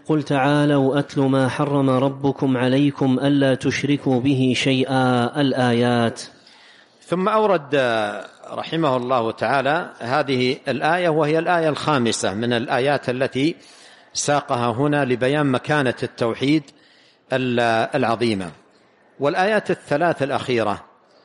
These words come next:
Speaker 2: "وقضى ربك ألا تعبدوا إلا إياه، واعبدوا الله ولا تشركوا به شيئا، قل تعالوا أتل ما حرم ربكم عليكم"، تشترك في أمر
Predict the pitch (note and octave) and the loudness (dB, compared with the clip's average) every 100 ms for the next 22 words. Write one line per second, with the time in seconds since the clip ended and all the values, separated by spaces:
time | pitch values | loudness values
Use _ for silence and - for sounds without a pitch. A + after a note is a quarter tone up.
0 | _ - - C#3+ C3 C3 C#3+ B2 B2 A#2+ | _ -10 -4 0 2 0 0 -4 -6 -6
1 | B2+ A#2+ A2 - B2 B2 B2 C3+ C#3+ B2+ | -6 -4 -4 -2 -4 -2 -2 -2 -2 0
2 | B2+ B2+ B2 D3+ F3+ - - - - - | 0 0 2 2 0 -8 -20 -20 -20 -20
3 | - - _ _ _ D#3+ D3 D3+ D3+ C#3 | -20 -20 _ _ _ 0 0 0 -2 0
4 | C#3+ B2 B2+ C#3 C3 C#3+ - C#3 - B2+ | 0 0 0 2 0 -4 -6 -6 -4 0
5 | C#3 C3 A2+ D#3+ F3+ G3 - - - _ | 2 0 0 0 0 -2 -4 -20 -20 _
6 | - D#3 D3+ C3 C#3+ D3+ C#3 D#3+ D3+ - | -2 -2 0 -2 0 2 0 0 -4 -2
7 | C#3 C3+ B2 - C#3 C#3 C3+ C#3 C#3 C#3 | 0 0 0 -2 -2 0 0 0 0 -4
8 | - C3 A#2+ D3+ F3 - C#3+ E3 - G#3 | -4 -2 0 0 0 -2 -2 -2 -2 -2
9 | F#3+ - C3+ D3 C#3 A2 | -2 -2 -4 -2 -2 -2